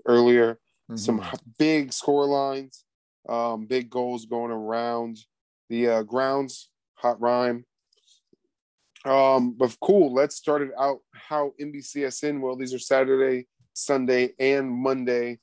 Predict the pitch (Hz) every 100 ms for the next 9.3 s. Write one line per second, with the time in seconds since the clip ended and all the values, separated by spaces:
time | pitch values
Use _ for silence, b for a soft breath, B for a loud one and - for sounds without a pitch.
0 | _ _ - 117 131 123 117 117 110 113
1 | 107 - 131 127 - 127 123 120 113 113
2 | _ _ _ _ - 117 113 107 101 101
3 | _ _ _ _ _ _ _ _ _ _
4 | _ _ _ _ 120 117 - 151 139 131
5 | 117 127 123 117 113 120 113 110 110 120
6 | 120 - 120 110 113 110 110 110 110 113
7 | 113 - 113 120 113 110 - - 131 127
8 | 113 117 110 110 120 123 117 127 120 110
9 | - 113 110